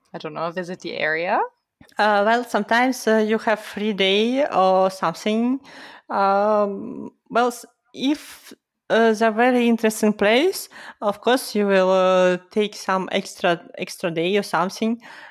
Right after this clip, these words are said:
Speaker 2: But, uh, usually, um, befo-, before just, uh, you play tournament and you go home.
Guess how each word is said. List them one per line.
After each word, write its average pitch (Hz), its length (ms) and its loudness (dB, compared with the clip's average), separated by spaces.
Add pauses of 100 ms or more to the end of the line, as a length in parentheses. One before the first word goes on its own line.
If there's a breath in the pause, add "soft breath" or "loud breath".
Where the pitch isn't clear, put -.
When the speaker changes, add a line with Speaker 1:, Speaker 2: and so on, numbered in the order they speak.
(120 loud breath)
Speaker 2:
But, 233 400 -2
uh, 240 520 4
usually, 349 640 2
um, 269 720 0 (280)
befo-, - 340 -4 (100)
before 269 640 0
just, 220 460 -4
uh, 214 180 4 (240 loud breath)
you 220 140 2
play 202 200 0
tournament 370 800 4
and 240 240 4
you 233 120 4
go 208 220 0
home. 170 440 -2